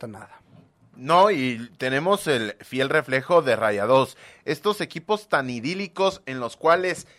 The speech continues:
Speaker 2: se busca potenciar al talento, enfrentan o se preparan para escenarios en los cuales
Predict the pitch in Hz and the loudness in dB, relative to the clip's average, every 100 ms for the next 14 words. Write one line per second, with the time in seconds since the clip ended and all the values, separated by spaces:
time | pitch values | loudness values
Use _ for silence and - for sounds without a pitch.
0 | _ _ - 135 127 160 - 185 160 - | _ _ -10 -10 -8 -8 -2 -2 -2 -8
1 | 117 107 - 143 156 180 151 123 143 165 | -8 -12 -4 0 2 0 -2 -4 -6 -4
2 | 220 254 - _ _ _ _ _ _ _ | -2 -2 -4 _ _ _ _ _ _ _
3 | 131 135 - 160 160 202 214 214 - 135 | -10 -8 -2 -2 0 0 0 -2 -4 0
4 | 131 123 120 117 113 - 147 - 131 123 | 2 2 2 0 -4 -4 -6 -4 -4 -2
5 | - 147 175 196 180 139 123 127 113 120 | 4 4 4 2 0 2 0 -4 -6 -2
6 | 156 202 214 - 127 127 117 - 156 165 | 0 0 -2 -6 -10 -10 -10 0 4 6
7 | 190 214 | 4 -2